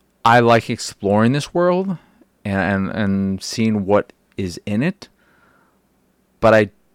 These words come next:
don't feel like I can really take my time and, and look at everything, because eventually the rain will come, and then I'm screwed if I don't. 'Cause if the rain comes and you're in an area and you're stuck between two things and you can't move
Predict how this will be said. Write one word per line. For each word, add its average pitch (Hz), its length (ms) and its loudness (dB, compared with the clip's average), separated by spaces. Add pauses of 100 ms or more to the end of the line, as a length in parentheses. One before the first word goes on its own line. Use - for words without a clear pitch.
don't 113 280 2 (320)
feel 120 300 -2
like 107 200 2
I 104 100 0
can 104 140 -4
really 104 220 0
take - 320 -6
my 92 180 -2
time 117 500 -2
and, 92 240 -6
and 90 360 -8
look 101 180 -6
at 95 100 0
everything, 104 420 -2
because 87 600 -4 (640)
eventually 101 420 0
the 95 100 0
rain 95 260 -2
will 92 100 -4
come, 82 400 -8 (480)
and 87 240 -6
then 87 260 -2
I'm 87 200 -8
screwed 87 340 -4
if 85 120 -8
I 85 100 -2
don't. 87 240 -4 (200)
'Cause 110 140 -6
if 139 160 -2
the 165 80 -2
rain 175 220 0
comes 104 320 0
and 101 120 0
you're 113 140 2
in 104 80 2
an 101 120 0
area 92 540 0 (140)
and 92 380 -6 (640)
you're 101 140 0
stuck - 480 -2 (600)
between 95 340 -6
two 101 100 -8
things 95 260 -6
and 92 120 -4
you 90 60 -6
can't 90 280 -8
move 110 460 -2